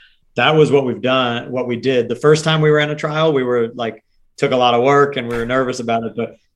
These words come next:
you know, we have a clinical ops team now, and, and we've run a few dozen trials across, I think, nine or ten disease populations. So,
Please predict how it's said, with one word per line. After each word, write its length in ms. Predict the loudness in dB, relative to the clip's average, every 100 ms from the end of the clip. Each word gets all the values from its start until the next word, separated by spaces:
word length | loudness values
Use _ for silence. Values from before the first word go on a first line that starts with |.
| _
you 100 | -6
know, 120 | -2
we 100 | 0
have 160 | 2 2
a 120 | 0
clinical 460 | -4 -8 -6 -2 0
ops 280 | 0 -2 -10
team 240 | -10 -6
now, 300 | -4 -2 0
and, 240 | -2 -6
and 120 | -8 -6
we've 160 | -2
run 220 | 0 -2
a 80 | -4
few 200 | -6 -6
dozen 420 | -2 -2 -2 -4 -4
trials 380 | -2 0 0
across, 480 | -4 -4 -4 -4 -10 -12
I 60 |
think, 260 | -8 -8 -10 -18
nine 400 | -8 -4 -2 -2
or 60 |
ten 340 | -4 -4 -4 -4
disease 360 | -4 -2 -4
populations. 840 | -2 -4 -2 -2 -2 -4 -8 -10 -6
So, 300 | -2 -2